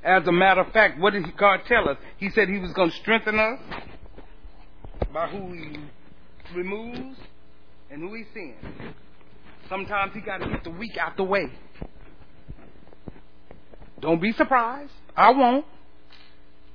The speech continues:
I'm gonna trust God in what he says. You gotta,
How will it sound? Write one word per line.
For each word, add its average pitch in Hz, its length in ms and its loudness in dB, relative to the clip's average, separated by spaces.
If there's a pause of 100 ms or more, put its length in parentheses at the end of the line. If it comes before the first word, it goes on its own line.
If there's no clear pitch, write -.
(600)
I'm 214 240 12
gonna 208 240 10
trust - 420 8
God 110 380 4 (240)
in 196 160 8
what 202 160 10
he 190 120 0
says. 175 500 6 (2750)
You 143 100 -8
gotta, 208 460 10